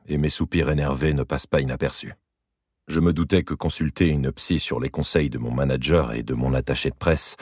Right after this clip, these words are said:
était une idée de merde. Je me sens encore plus mal. À cause d'elle, je n'arrête pas de penser à mes parents,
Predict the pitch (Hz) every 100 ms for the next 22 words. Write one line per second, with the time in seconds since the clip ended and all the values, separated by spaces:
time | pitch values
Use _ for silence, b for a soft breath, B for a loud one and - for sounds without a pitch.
0 | B B B B B 101 - 113 - 98
1 | 90 82 - - - - - - _ _
2 | _ _ - - 92 80 90 78 - -
3 | 82 67 - 73 _ _ _ _ _ _
4 | _ _ _ _ _ _ _ _ _ -
5 | - 90 73 90 98 98 - - 104 107
6 | 104 - 113 - 98 87 95 76 73 -
7 | - - -